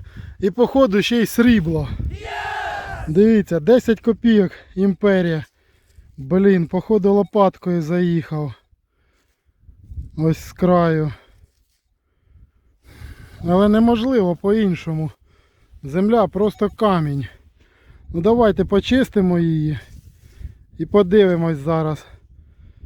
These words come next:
що за монетка. Ну що ж, монетка почищена, ви тільки подивіться, в якому прекрасному стані вона.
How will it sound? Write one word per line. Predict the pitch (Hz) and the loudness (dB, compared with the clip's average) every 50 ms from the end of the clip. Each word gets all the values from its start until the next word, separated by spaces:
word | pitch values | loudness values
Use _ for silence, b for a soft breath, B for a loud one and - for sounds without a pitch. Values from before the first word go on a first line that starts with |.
| - _ | -20 _
що | - - - - 185 170 | -16 -12 -4 -2 0 0
за | 156 165 175 | 2 0 0
монетка. | 175 175 180 175 175 170 160 156 - - 156 147 139 - - - - - - - - _ _ - _ _ _ _ _ _ _ | 0 0 0 0 0 -2 -2 -6 -6 -10 -10 -10 -10 -12 -18 -20 -20 -20 -20 -20 -20 _ _ -20 _ _ _ _ _ _ _
Ну | 175 220 | -6 -6
що | - - - 285 269 214 | -6 -2 0 0 2 2
ж, | 170 - 175 | 0 -2 -2
монетка | 190 214 240 269 254 - - 247 220 | 0 0 2 2 0 0 0 0 0
почищена, | - 233 226 220 - - 285 285 - - - 190 175 170 175 | 2 2 0 0 0 0 2 2 2 0 -2 -2 0 0 0
ви | 196 208 | 0 0
тільки | 214 247 196 226 220 | 0 -2 0 -2 -2
подивіться, | 180 226 226 196 233 247 254 233 - 214 | 0 0 0 2 2 2 2 2 2 0
в | 208 | 0
якому | 208 202 - 240 220 214 190 | 0 0 0 0 0 2 0
прекрасному | 208 208 202 - 226 226 214 - - 208 208 202 202 | 0 -2 -2 2 2 2 2 2 0 0 2 2 0
стані | - - - 220 208 185 175 165 156 | 0 0 -2 0 0 2 0 0 -2
вона. | 151 143 143 135 131 117 117 | -2 -4 -6 -8 -10 -12 -14